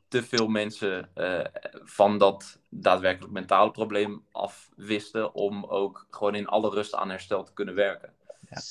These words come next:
Speaker 1: Ehm, dat, en daar ben ik achteraf, daar sta ik nog steeds wel gewoon, eh, achter, denk ik. Eh, nou ja, niet denk ik, dat weet ik zeker dat ik daarachter sta, dat ik het, dat op die manier heb aangepakt.
Speaker 2: Mee eens, mee eens. Terwijl je er middenin zit, is dat ook niet het moment om dat,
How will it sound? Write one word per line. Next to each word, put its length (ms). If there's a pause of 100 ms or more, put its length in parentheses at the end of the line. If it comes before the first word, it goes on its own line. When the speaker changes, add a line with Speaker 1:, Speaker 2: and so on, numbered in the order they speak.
(140)
Speaker 1:
Ehm, 360 (640)
dat, 380 (160)
en 240
daar 140
ben 100
ik 100
achteraf, 460
daar 160
sta 180
ik 100
nog 100
steeds 240
wel 140
gewoon, 380
eh, 460
achter, 340
denk 260
ik. 180
Eh, 140 (260)
nou 160
ja, 60
niet 240
denk 180
ik, 160
dat 100
weet 100
ik 60
zeker 260
dat 80
ik 60
daarachter 300
sta, 140
dat 200
ik 60
het, 120 (100)
dat 240
op 140
die 100
manier 180
heb 100
aangepakt. 520 (460)
Speaker 2:
Mee 240
eens, 420
mee 200
eens. 320 (140)
Terwijl 240
je 60
er 60
middenin 340
zit, 220
is 100
dat 160
ook 80
niet 140
het 80
moment 380
om 160
dat, 420